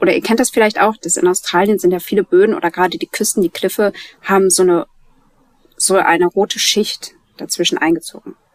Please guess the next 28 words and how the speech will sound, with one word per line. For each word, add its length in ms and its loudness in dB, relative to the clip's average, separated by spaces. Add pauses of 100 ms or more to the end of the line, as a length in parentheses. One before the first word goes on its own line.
(140)
Sehr 440 -2
markant. 440 -2 (640)
Ähm, 520 2
und 160 0
das 140 -2
findet 260 -2
man 180 2
dort 240 -2
auch 240 2 (720)
im 380 4
sogenannten 480 -2
Sugarloaf 840 0 (280)
sozusagen, 760 -2 (600)
ähm, 520 2 (760)
den 120 4
ihr 120 4
auch, 160 2 (160)
wenn 120 2
ihr 140 4
auf 100 -6
die 100 -6
Shownotes 420 2
klickt, 460 -6 (120)
dort 200 -4
sehen 240 2
könnt. 400 -2
Und 400 0
das, 240 -2